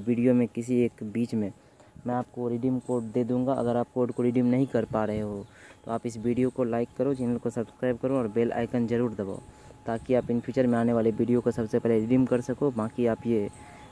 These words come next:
legendary item देखो, जो कि इस dress के साथ कुछ खास लग रहा है। बाकी ये Snobo Wheel का skin है। बाकी supplies क्रेट में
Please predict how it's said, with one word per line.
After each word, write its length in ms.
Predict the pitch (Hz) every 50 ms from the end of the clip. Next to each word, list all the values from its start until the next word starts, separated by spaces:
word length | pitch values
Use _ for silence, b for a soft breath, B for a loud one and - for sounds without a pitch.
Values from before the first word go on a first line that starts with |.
| B B -
legendary 520 | 110 113 120 120 117 131 123 120 131 139 135
item 320 | 123 123 117 131 123 123
देखो, 280 | 117 120 117 - - - - - 143
जो 180 | 139 - 127 127
कि 200 | 120 - 139 131 131
इस 100 | 123 120
dress 300 | 117 113 127 131 123 -
के 140 | - 131
साथ 280 | 120 - 127 117 - -
कुछ 120 | - 117 -
खास 280 | - - 127 123 127 127
लग 160 | 123 123 127
रहा 120 | 131 143
है। 60 | 151 143
बाकी 360 | 131 123 117 113 - 123 120
ये 140 | 120 117 113
Snobo 420 | - - 123 120 120 120 127 135
Wheel 200 | 123 131 131 131 127
का 180 | - 135 131
skin 340 | 131 - - - 135 135 139
है। 320 | 147 156 165 170 160 143 110
बाकी 220 | 113 127 131 -
supplies 420 | 143 - 139 127 - 143 151 151 147
क्रेट 240 | 147 143 143 135 135
में 160 | 135 139